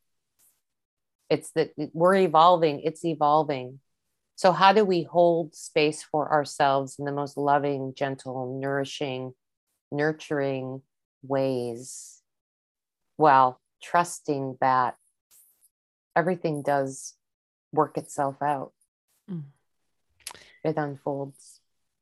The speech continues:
Speaker 2: It all unfolds and every moment is a brand new moment.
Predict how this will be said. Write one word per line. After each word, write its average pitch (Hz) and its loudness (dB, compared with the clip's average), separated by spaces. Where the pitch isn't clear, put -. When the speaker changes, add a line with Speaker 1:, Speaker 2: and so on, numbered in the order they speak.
Speaker 2:
It 233 2
all 220 2
unfolds 190 0
and 175 -2
every 170 -2
moment 165 -2
is 170 -6
a 160 -8
brand 151 -8
new 160 -6
moment. 151 -6